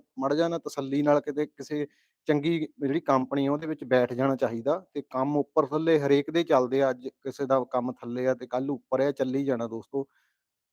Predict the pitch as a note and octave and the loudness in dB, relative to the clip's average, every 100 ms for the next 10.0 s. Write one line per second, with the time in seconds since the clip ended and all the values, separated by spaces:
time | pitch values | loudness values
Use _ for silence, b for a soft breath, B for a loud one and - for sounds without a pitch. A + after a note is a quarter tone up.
0 | _ - C3+ C3+ C#3 C#3 C#3 C3 B2 C3+ | _ -2 2 4 4 4 2 0 0 4
1 | C#3 C3+ C3 C3+ C3 C3 _ C#3 - C#3+ | 4 6 4 4 2 -4 _ -14 -6 -2
2 | C#3 C#3 C3 B2+ C3 C3+ C3+ B2+ C3+ A#2 | 0 4 4 2 -4 -6 -6 -6 -8 -10
3 | B2+ C3 B2 B2 B2+ C3+ - D3+ D3 C3 | -8 -2 -2 -2 -2 -4 -2 -8 0 0
4 | B2+ C#3+ C#3 _ _ _ - C#3+ C#3 C3+ | 2 0 0 _ _ _ -2 4 4 4
5 | D3 D#3+ D#3+ D#3+ E3 F3 F3 D3 D#3 - | 2 4 6 8 8 6 2 -4 -8 4
6 | D3+ C#3+ B2+ C#3+ C3 A2+ - C3+ C3+ C3 | 6 8 8 6 6 2 2 0 2 0
7 | D3+ D3 C#3+ D3 D3 D3 _ C3+ C3 C#3+ | 2 2 4 0 -2 -4 _ -12 0 0
8 | C#3+ C#3 C3 C#3+ D3 - C3+ C#3 C#3+ D3 | 2 0 2 2 0 -4 -2 0 -2 0
9 | C#3+ C#3 C3+ B2+ C3 C#3 C3+ A#2 B2 D#3 | 0 2 2 2 0 -2 -2 -2 -4 -4